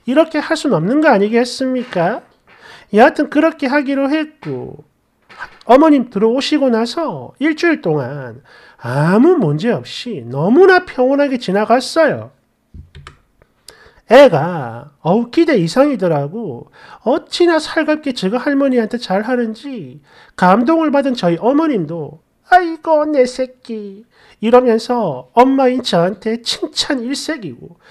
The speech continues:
되게 좋아하셨어요. 그리고 저 역시 "아이고 내가 자식을 정말 잘 키웠구나." 싶어서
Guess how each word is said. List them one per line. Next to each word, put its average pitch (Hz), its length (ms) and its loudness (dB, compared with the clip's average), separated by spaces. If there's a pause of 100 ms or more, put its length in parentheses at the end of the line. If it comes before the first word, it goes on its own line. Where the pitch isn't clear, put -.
(220)
되게 233 340 2
좋아하셨어요. 208 800 0 (760)
그리고 - 260 2
저 240 180 2
역시 269 580 -4
"아이고 185 640 -2 (240)
내가 190 260 2
자식을 285 420 -2
정말 294 380 0
잘 247 260 -2
키웠구나." 302 640 -2
싶어서 254 800 -6